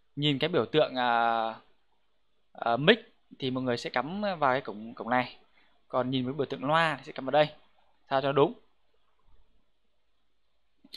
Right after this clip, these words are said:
Sau khi mọi người, à, cắm đúng, à, cổng mic và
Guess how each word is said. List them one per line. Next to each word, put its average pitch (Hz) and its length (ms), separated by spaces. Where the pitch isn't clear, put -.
Sau 160 140
khi 185 200
mọi 156 160
người, 120 280
à, 117 120
cắm 127 220
đúng, 151 200
à, 160 480
cổng 107 260
mic 196 180
và 110 400